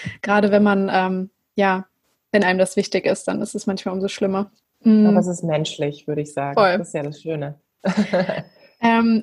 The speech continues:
Speaker 1: was würdest du, äh, sagen, wie Personal Branding für Leute, die in einem Angestelltenverhältnis sind, ähm, funktionieren kann? Das höre ich sehr häufig. Ich habe das selber, also ich arbeite in einer Agentur und da ist es
Speaker 2: Mhm.
Speaker 1: auf jeden Fall mittlerweile auch ein Thema,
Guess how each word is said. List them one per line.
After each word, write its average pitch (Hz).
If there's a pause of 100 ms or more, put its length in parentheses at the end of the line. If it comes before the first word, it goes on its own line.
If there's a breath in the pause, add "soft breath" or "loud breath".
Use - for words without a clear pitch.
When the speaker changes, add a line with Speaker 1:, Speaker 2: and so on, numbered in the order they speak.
Speaker 1:
was 233
würdest 359
du, 311
äh, 240
sagen, 247
wie 262
Personal 254
Branding 226
für 220
Leute, 269
die 240
in 226
einem 220
Angestelltenverhältnis 196
sind, 190
ähm, 190
funktionieren 196
kann? 190
Das 196
höre 233
ich 233
sehr 247
häufig. 285
Ich 220
habe 247
das 214
selber, 320
also 233
ich -
arbeite 226
in 214
einer 202
Agentur 269
und 220
da 214
ist 214
es 240
Speaker 2:
Mhm. 247
Speaker 1:
auf -
jeden 285
Fall 247
mittlerweile 208
auch 277
ein 220
Thema, 269